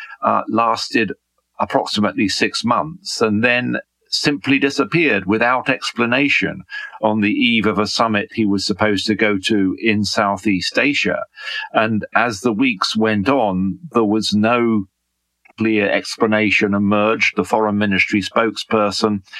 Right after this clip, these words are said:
floundered around with all s-, all sorts of half-baked, um, semi-explanations about, uh, uh, initially that, uh, he, he was perhaps in, in, in ill health,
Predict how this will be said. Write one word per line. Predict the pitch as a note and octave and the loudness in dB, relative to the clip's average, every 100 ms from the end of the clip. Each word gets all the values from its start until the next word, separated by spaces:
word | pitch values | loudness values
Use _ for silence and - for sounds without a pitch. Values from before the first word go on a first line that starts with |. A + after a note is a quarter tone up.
| - | -14
floundered | - - A#2 A#2+ A#2+ G#2 A2 | -8 0 2 2 2 0 0
around | G#2 G#2+ A2 A2 G#2 F#2 | 2 2 2 2 0 -2
with | G2+ G2 F2+ - | 0 0 -2 -2
all | B2 A#2+ G#2+ | 0 2 0
s-, | - G2+ - - - | 0 -2 -2 -4 -4
all | - C3 A2 | 0 2 0
sorts | - - A#2 A2 - | 0 0 0 0 -2
of | G#2 | 0
half-baked, | - G#2 G2 - - G#2+ G2+ - - - - - - _ - | 0 2 0 -2 0 0 0 -6 -16 -16 -20 -20 -20 _ 0
um, | F#2+ F#2+ F#2+ - | 0 2 -2 -2
semi-explanations | - B2+ G2+ G#2 F#2 - - A2 G#2 G#2 G#2 - G#2 G2 G2 | -2 0 0 0 0 -4 -2 0 2 2 2 2 0 0 0
about, | G2+ G#2 G#2+ G2 - | 0 2 0 -2 -2
uh, | G#2+ G2 F#2+ - - - - | 0 0 -2 -6 -16 -12 -2
uh, | F#2+ - | 0 0
initially | G#2+ G#2+ - G#2+ F#2+ F#2 | 2 2 2 2 0 0
that, | G2+ F#2+ | 0 0
uh, | F#2+ D#2+ | 0 0
he, | F2+ A2 G2 | 0 0 0
he | F#2+ | 2
was | G#2+ G2 | 0 0
perhaps | - F#2 F#2 - A2 | 0 0 0 -2 -2
in, | F#2+ F#2 - - - | -2 -4 -8 -6 0
in, | A2 - | 0 0
in | A2 G2 F#2 | -2 -2 0
ill | A2+ G#2+ | 0 0
health, | F#2+ A#2+ G2 F#2 | 0 0 0 -2